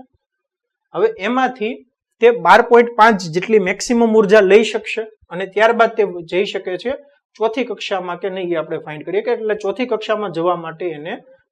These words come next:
ઝીરો પોઇન્ટ એઇટ ફાઈવ, બાર પોઇન્ટ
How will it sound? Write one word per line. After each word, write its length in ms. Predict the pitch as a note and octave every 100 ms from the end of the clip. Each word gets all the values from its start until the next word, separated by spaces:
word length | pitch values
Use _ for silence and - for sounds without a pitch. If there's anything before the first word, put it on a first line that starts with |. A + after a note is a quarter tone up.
| _
ઝીરો 240 | - G3 G3+
પોઇન્ટ 380 | G3+ F#3+ G3+
એઇટ 200 | C#3 D3 _ _
ફાઈવ, 220 | C#3 F#3 B3+ A#4+ C5+ _ _ _ _ _ _ _
બાર 220 | E3 A3+ C4 C4
પોઇન્ટ 200 | C4